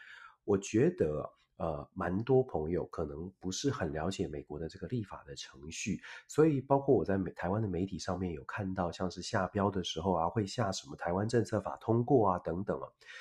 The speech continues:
其实这是非常错误的，我必须要直接的说，那是非常错误的说法，因为距离通过非常的遥远，事实上要通过，我觉得也非常的不乐观哦。当然啦，这样的说法也许不是很政治正确，但是我觉得事实是事实，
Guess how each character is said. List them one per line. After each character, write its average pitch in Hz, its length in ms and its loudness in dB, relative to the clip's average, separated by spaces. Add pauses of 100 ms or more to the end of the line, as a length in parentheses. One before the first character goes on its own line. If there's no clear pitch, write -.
其 - 120 -2
实 143 60 6
这 151 100 2
是 143 200 6
非 135 180 6
常 95 220 4
错 101 240 4
误 95 180 4
的， 76 100 -2
我 78 80 0
必 95 140 -2
须 92 160 -6
要 82 140 0
直 - 200 -10
接 87 200 0
的 82 100 0
说， 71 320 -6
那 101 80 2
是 101 140 -2
非 101 100 -2
常 87 220 0
错 - 180 0
误 85 120 0
的 78 100 -4
说 82 260 0
法， 80 240 -2
因 90 80 2
为 95 180 4 (380)
距 143 160 2
离 117 100 4
通 127 280 2
过 127 300 10 (200)
非 117 120 4
常 101 120 2
的 87 80 0
遥 80 280 -2
远， 98 200 2 (160)
事 - 160 -8
实 95 100 -6
上 85 240 -2
要 95 140 2
通 95 220 -2
过， 98 200 2
我 67 140 -6
觉 - 160 -8
得 85 140 0
也 71 120 -4
非 87 140 -4
常 82 120 -4
的 71 80 -6
不 - 160 -10
乐 78 220 0
观 67 300 -2
哦。 67 120 -10 (440)
当 143 140 10
然 117 140 6
啦， 92 160 4
这 - 120 -2
样 135 80 4
的 107 80 4
说 104 200 4
法 76 280 -2 (100)
也 95 180 4
许 - 280 -4
不 87 120 -4
是 117 100 0
很 101 200 -2
政 95 200 4
治 90 140 0
正 82 240 2
确， - 320 2
但 95 120 4
是 95 120 0
我 78 120 4
觉 82 220 -2
得 82 140 0
事 - 180 2
实 76 140 -2
是 82 160 -4
事 82 200 -4
实， - 300 -8